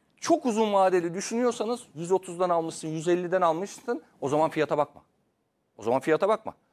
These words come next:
Ama yüz otuz, yüz yirmi üçlere, yüz onlara bir gün düşerse de üzülmeyeceksin. Bu duygusal,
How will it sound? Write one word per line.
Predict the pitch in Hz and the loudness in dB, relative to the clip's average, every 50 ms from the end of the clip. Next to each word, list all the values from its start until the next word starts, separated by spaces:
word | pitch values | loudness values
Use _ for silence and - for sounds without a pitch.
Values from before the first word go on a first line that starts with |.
| _ _ _ - | _ _ _ -4
Ama | - 143 147 | 0 2 2
yüz | 139 147 156 175 | 2 2 2 0
otuz, | 175 - 208 175 - - - - | 0 0 -2 -6 -8 -10 -14 -10
yüz | 131 156 170 165 165 175 | -8 -8 -6 -6 -2 -2
yirmi | 190 185 190 190 | -2 0 0 0
üçlere, | 185 - - 180 180 170 | 0 0 0 0 2 2
yüz | 135 143 156 156 170 | 2 2 0 0 2
onlara | 185 185 185 190 185 180 156 | 2 4 4 4 4 4 2
bir | 175 226 | 0 -4
gün | 208 208 185 180 | -2 -2 -2 -2
düşerse | 175 175 - 233 226 220 - 196 180 | -2 -2 0 0 0 0 0 0 2
de | 214 254 311 - _ _ _ _ _ - - - - _ _ _ _ - | 2 0 0 -2 _ _ _ _ _ -14 -14 -14 -14 _ _ _ _ -6
üzülmeyeceksin. | 165 160 170 151 120 101 85 85 - - - _ _ _ _ _ _ - - | -2 0 2 2 0 0 -2 -6 -10 -12 -20 _ _ _ _ _ _ -10 -4
Bu | 139 202 202 190 | 0 0 4 4
duygusal, | 202 190 180 170 190 - - 208 208 185 | 4 4 4 2 -2 0 0 0 0 0